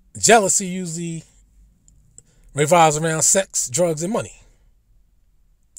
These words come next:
He's in the music business.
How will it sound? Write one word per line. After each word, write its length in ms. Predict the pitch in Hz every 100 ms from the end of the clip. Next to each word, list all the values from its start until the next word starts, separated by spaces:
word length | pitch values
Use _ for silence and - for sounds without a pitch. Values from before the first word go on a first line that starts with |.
| - _ _ _ _ _ _ _ _ _
He's 220 | 135 160
in 80 | 165
the 60 | 180
music 340 | 330 285 196
business. 600 | 165 156 110 - - -